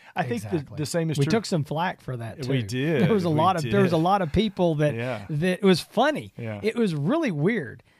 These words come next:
Speaker 2: that there was a lot of, of end users of all people that were like, "I can't believe you're saying we
Speaker 1: Yeah.
Speaker 2: shouldn't go buy." I was like, "Man, I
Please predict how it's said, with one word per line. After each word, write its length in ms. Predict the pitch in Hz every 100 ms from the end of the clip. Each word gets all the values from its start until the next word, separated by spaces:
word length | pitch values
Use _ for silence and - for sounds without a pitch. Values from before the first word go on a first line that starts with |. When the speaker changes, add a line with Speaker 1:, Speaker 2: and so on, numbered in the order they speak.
| -
Speaker 2:
that 300 | 147 180 165 -
there 320 | 175 170 220
was 200 | 208 147
a 60 | 170
lot 360 | 143 160 220 196
of, 240 | 139 123 -
of 300 | 139 127 131 _ _ -
end 220 | 180 226
users 600 | 175 143 226 170 113 104 113
of 100 | 127
all 160 | 175
people 440 | 143 180 202 107 107
that 140 | 135
were 140 | 135
like, 220 | 113 107 -
"I 100 | 214
can't 300 | 214 220 196
believe 500 | 196 269 285 220 165
you're 140 | 170
saying 240 | - 117
we 60 | 143
Speaker 1:
Yeah. 60 | 180
Speaker 2:
shouldn't 280 | - 208 208
go 140 | 202
buy." 140 | 175
I 20 | 233
was 80 |
like, 160 | - 110
"Man, 180 | 147 -
I 180 | 113